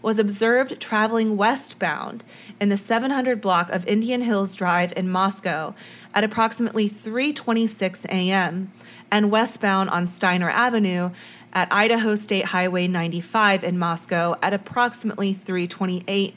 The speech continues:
A M. On this video, it appeared suspect vehicle one was not displaying a front license plate.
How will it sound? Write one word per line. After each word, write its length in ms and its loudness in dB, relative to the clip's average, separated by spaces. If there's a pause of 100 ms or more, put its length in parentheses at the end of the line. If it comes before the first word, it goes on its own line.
A 180 -6
M. 360 -12 (800)
On 180 4
this 180 -2
video, 400 4
it 120 -2
appeared 520 -2
suspect 560 -2
vehicle 480 0
one 320 2
was 180 -2
not 360 2
displaying 680 -2
a 100 0
front 400 -6
license 480 -2
plate. 320 -10